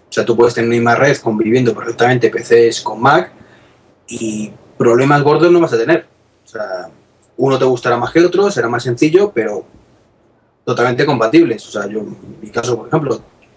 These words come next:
yo todo lo que hago en el Mac se me refleja automáticamente en el, en el P C y es raro la cosa que solo puedo hacer en uno de ellos. Entonces, pues, eh,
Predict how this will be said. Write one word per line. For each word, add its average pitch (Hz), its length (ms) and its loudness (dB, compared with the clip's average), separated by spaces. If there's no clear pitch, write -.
yo 117 160 2
todo 123 140 0
lo 113 80 2
que 117 60 -2
hago 120 120 2
en 120 60 0
el 120 40 0
Mac 143 380 0
se - 260 -2
me 110 380 -6
refleja 104 340 -4
automáticamente 113 1120 0
en 110 100 -10
el, 107 160 -8
en 113 80 -6
el 113 120 2
P 113 120 2
C 180 300 2
y 117 260 4
es 127 120 2
raro 135 240 4
la 131 120 4
cosa 143 240 -2
que 135 120 0
solo 120 180 0
puedo 120 120 2
hacer 117 140 0
en 113 60 -2
uno 107 120 -4
de 147 100 4
ellos. 139 320 -2
Entonces, 110 240 -10
pues, - 160 -12
eh, - 280 -12